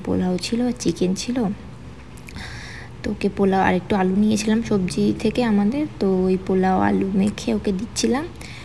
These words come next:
তো ও একরকম, মানে একটা না যে ভাত খেয়ে যাবে সেটা না, ওকে মাঝে মাঝে আবার taste change করার জন্য মাঝে chicken দিই, তো chicken কিছু দেওয়ার পর আবার ভাত দিই এভাবে। একবারে যদি ভাত দিয়ে দিই, শেষে chicken দিই, তাহলে ও খাবে না কিন্তু। তো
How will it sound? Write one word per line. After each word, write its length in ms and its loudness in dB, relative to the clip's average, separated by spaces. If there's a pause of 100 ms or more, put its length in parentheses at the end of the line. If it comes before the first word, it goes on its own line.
(320)
তো 80 0
ও 540 4
একরকম, 600 0
মানে 240 4
একটা 280 -2
না 180 2
যে 80 2
ভাত 320 0
খেয়ে 220 -2
যাবে 340 -2
সেটা 200 -4
না, 160 -2 (560)
ওকে 160 -4
মাঝে 300 2
মাঝে 220 4
আবার 200 2
taste 220 0
change 280 4
করার 140 0
জন্য 280 6
মাঝে 160 4
chicken 420 2
দিই, 220 2 (840)
তো 60 0 (160)
chicken 260 2
কিছু 140 -2 (100)
দেওয়ার 220 2
পর 140 2
আবার 220 2
ভাত 220 2
দিই 180 2
এভাবে। 220 2 (120)
একবারে 340 0
যদি 100 2 (100)
ভাত 200 2
দিয়ে 160 2
দিই, 160 0
শেষে 240 0 (120)
chicken 360 2
দিই, 100 2 (360)
তাহলে 260 0
ও 20 -4 (120)
খাবে 280 0
না 140 0
কিন্তু। 240 -4 (1300)
তো 60 -2